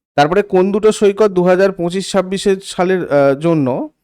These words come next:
ব্লু ফ্ল্যাগ সার্টিফিকেশন অর্জন করেছে? সোনাপুর আর পুরী। উড়িষ্যার সোনাপুর আর পুরী সমুদ্র সৈকত,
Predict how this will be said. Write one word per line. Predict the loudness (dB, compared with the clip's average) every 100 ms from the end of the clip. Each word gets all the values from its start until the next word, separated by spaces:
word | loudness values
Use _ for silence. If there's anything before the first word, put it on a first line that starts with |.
| _ _ _ -18
ব্লু | -6 -4 0
ফ্ল্যাগ | 2 0
সার্টিফিকেশন | 0 -2 -2 -4 -6 -6 -2
অর্জন | -2 -4 -6
করেছে? | -10 -12 -14 -18 _ _ _ _ _ _ _ _ _ _ _ _
সোনাপুর | -20 -18 -6 -4 0 0 0 -4 -4
আর | -2 -2
পুরী। | -4 -12 -14 -16 _ _ _ _ _ _ _ _ _ _ _ _ _ _ _
উড়িষ্যার | -6 -4 0 -2
সোনাপুর | -2 -2 0 2
আর | 0
পুরী | 0 -4
সমুদ্র | -4 -4 -4 -4
সৈকত, | -4 -4 -4 -8 _